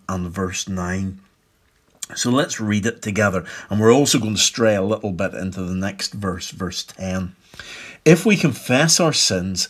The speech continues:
he is faithful and just to forgive us our sins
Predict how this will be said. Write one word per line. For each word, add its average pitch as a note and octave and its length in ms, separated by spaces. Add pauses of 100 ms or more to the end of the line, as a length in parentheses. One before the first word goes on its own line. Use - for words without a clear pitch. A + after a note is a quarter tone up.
(140)
he D#3+ 640
is A#2 220
faithful F#2+ 680 (300)
and G#2 180
just B2+ 420
to A2+ 60
forgive G#2 480
us C#3 220
our A#2+ 140
sins F#2+ 560